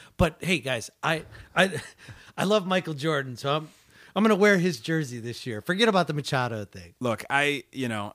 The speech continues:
Speaker 2: <sighs> if, if you, if you read some articles about Jordan's fall ball in ninety-four, it, it sounded like he was starting to turn a corner. No one questioned his work ethic. Uh, this, this art-, find the article on M L B dot com about,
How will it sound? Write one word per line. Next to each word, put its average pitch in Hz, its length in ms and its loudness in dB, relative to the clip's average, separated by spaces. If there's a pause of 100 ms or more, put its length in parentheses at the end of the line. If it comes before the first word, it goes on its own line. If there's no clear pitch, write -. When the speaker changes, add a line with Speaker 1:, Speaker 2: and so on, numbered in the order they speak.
(160)
Speaker 2:
<sighs> - 200 -20 (680)
if, 156 180 -2
if 165 140 0
you, 175 200 -6
if 165 160 -4
you 165 120 0
read 214 320 -2
some 180 180 0
articles 135 480 4
about 107 340 -2
Jordan's 117 440 0
fall 107 340 -2
ball 85 380 -10 (120)
in 101 160 -10
ninety-four, 101 840 -8
it, 98 180 -14
it 117 120 -10
sounded 127 520 -4
like 104 240 -6
he 107 140 -6
was 98 380 -10 (280)
starting 113 400 -4
to 101 40 -12
turn 107 280 -6
a 98 40 -6
corner. 95 560 -8 (400)
No 143 220 4
one 185 180 4
questioned 131 520 2
his 98 120 -4
work 107 300 -2
ethic. 85 640 -12
Uh, 98 340 -8
this, 113 240 -4
this 127 220 -4
art-, 139 240 2
find 247 300 2
the 143 80 6
article 123 340 4
on 98 140 -4
M 104 120 -4
L 107 120 -4
B 101 180 -8
dot 95 240 -8
com 98 340 -8
about, 95 360 -8